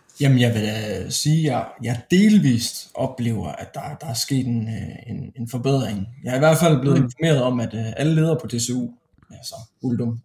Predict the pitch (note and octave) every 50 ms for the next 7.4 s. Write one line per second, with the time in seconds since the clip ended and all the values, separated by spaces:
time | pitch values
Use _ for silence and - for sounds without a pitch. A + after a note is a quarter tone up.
0 | - A2+ A2+ A2 F#2+ G2 G2+ G#2+ - - C3 C3+ C3+ C3 A#2 A2+ A2 A2+ A2 A2+
1 | - _ _ _ _ _ _ _ - C3+ C3+ C#3+ B2 - C#3+ D3+ D3 - A#2+ A#2
2 | A2+ A#2 A#2+ - - C3 C#3 C3+ B2 A#2 A2+ A#2 - - D3+ E3 D#3 C3 A#2+ G#2+
3 | G#2 G2 G2 F#2+ G#2 - - _ _ - - - - B2+ B2 A2+ - C3+ C3 -
4 | - - - C#3 C3 C#3 C#3+ B2 A2 G2+ G#3+ A3 C#3+ C3 - - C3 B2 B2 B2
5 | C3+ C3+ - A#2+ A2 F#2+ - G#2 A2 A#2+ A#2+ - C#3+ D#3 - - A#2 A2+ - -
6 | A#2+ - - - - - - - - - - - - - - - C#3+ A#2 A#2 B2
7 | - - A2+ A#2+ - A#2 A#2 -